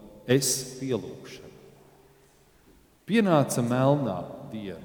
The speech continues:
manā dzīvē, manas meitiņas nāves diena. Steigā paspēju uzšķirt nonicināto lūgšanu grāmatu, šo vietu, kur bija runāts par kristību, par to, ka mazo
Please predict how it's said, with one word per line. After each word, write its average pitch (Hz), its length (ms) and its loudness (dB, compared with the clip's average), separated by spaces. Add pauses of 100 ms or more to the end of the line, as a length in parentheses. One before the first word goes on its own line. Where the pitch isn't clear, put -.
(120)
manā 98 280 -12
dzīvē, 110 460 -2 (160)
manas 104 340 -6
meitiņas 127 520 -4
nāves 120 500 -6
diena. 85 320 -16 (880)
Steigā 147 680 6 (300)
paspēju 143 680 6
uzšķirt 131 540 0 (320)
nonicināto 120 960 0
lūgšanu 110 720 -4
grāmatu, 117 720 -4 (520)
šo 120 280 2
vietu, 156 400 4
kur 117 160 0
bija 113 160 2
runāts 117 480 -4
par 98 240 -6 (220)
kristību, 113 760 -6
par 110 160 -2
to, 131 380 0 (580)
ka 110 160 -6
mazo 120 480 4